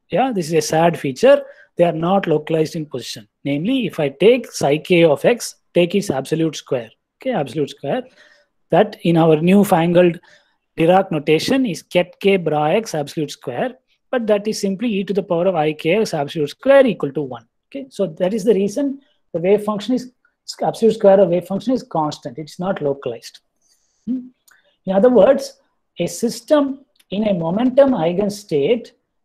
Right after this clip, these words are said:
is equally likely to be at all locations. Okay, we, this is what the theory is telling us. We have to accept this is the prediction from the theory. Particle in a momentum eigenstate is equally likely to be found at all locations.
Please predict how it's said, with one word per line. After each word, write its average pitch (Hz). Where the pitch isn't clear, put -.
is 220
equally 269
likely 202
to 220
be 226
at 202
all 180
locations. 147
Okay, 269
we, 208
this 190
is 262
what 262
the 285
theory 220
is 214
telling 156
us. -
We 175
have 185
to 202
accept 220
this 185
is 196
the 254
prediction 170
from 156
the 139
theory. 131
Particle 202
in 185
a 185
momentum 226
eigenstate 185
is 202
equally 220
likely 202
to 170
be 190
found 208
at 208
all 165
locations. 131